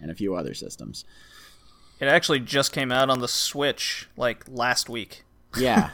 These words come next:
Speaker 2: <laughs>
Speaker 1: yeah, I saw that.
Speaker 2: So it's on
Speaker 1: Now,
Speaker 2: everything now.
Speaker 1: yeah.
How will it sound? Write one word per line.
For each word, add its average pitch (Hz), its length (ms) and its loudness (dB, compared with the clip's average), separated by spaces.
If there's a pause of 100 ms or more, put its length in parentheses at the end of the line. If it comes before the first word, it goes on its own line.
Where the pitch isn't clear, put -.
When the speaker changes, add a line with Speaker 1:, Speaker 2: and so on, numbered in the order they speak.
Speaker 2:
<laughs> - 120 -10
Speaker 1:
yeah, 98 200 -2
I 78 40 -2
saw 85 280 -4
that. 76 260 -6 (1900)
Speaker 2:
So - 100 -10
it's 143 100 4
on 202 120 12
Speaker 1:
Now, 156 60 8
Speaker 2:
everything 117 340 0
now. 73 280 -10
Speaker 1:
yeah. - 140 -12